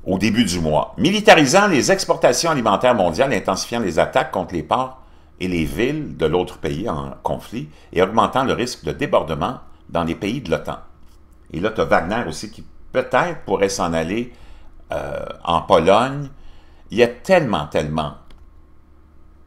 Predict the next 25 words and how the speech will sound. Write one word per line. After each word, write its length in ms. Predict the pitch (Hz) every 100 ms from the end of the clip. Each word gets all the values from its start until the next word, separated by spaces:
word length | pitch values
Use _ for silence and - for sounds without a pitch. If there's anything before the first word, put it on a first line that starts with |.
| - - - - - - - 82
de, 400 | 73 80 - - - -
d'évidence. 720 | 92 160 120 117 92 82 85
On 100 | 98
te 100 | 98
lance 260 | 113 214 -
tellement 320 | 165 156 165
de 100 | 110
signaux 540 | - - 92 95 127
que 120 | - 80
ça 180 | -
finira 360 | 82 104 95 85
jamais, 300 | 76 76 180
ça, 160 | - -
ce 80 |
conflit-là, 540 | - 82 82 92 151 - - - -
tant 180 | - 156
qu'on 140 | 147 110
n'arrivera 540 | 95 95 85 80 78
pas 360 | 110 131 139 - -
à 80 | 78
quelque 220 | - 82
chose 260 | 113 101 78
de 60 |
plus 200 | 71 90
gros. 300 | 82 76 76